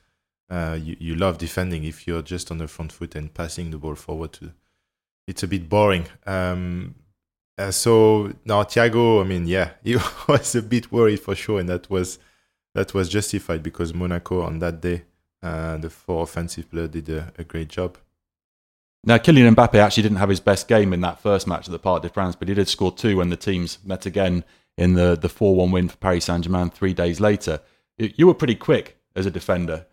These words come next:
Speaker 2: but how would you have dealt with someone like Mbappe?
Speaker 1: Well, he's, uh, he's surprising because, uh, he's first, uh, he's, he's very sharp, a-, and after that, he's keeping the pace. Like, I think on the hundred meters,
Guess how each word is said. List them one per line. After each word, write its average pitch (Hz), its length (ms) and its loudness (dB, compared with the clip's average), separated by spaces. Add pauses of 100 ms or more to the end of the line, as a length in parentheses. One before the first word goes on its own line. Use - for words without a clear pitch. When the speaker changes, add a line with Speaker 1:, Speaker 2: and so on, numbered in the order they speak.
(320)
Speaker 2:
but - 300 -6
how 143 180 -2
would 120 180 2
you 123 120 4
have 98 120 2
dealt 85 320 -2 (240)
with 87 140 -6
someone 98 280 -2
like 92 200 -2
Mbappe? 87 540 -4 (640)
Speaker 1:
Well, 120 220 6
he's, 120 360 2
uh, 107 420 6
he's 104 180 -4
surprising 98 640 0
because, 87 500 -6
uh, 85 320 -6
he's 82 200 -8
first, - 440 -6
uh, 85 300 -4
he's, 95 160 -6
he's 101 180 -6
very 104 200 2
sharp, 90 360 -2 (260)
a-, 98 40 -8
and 87 500 -6
after 101 320 -4
that, 92 240 -2
he's 85 200 -8
keeping 92 420 -8
the 85 80 -6
pace. 87 460 -6 (520)
Like, 98 240 -4
I 98 60 -2
think 104 500 -8
on 92 120 -8
the 90 80 -4
hundred 92 280 -4
meters, 90 640 -6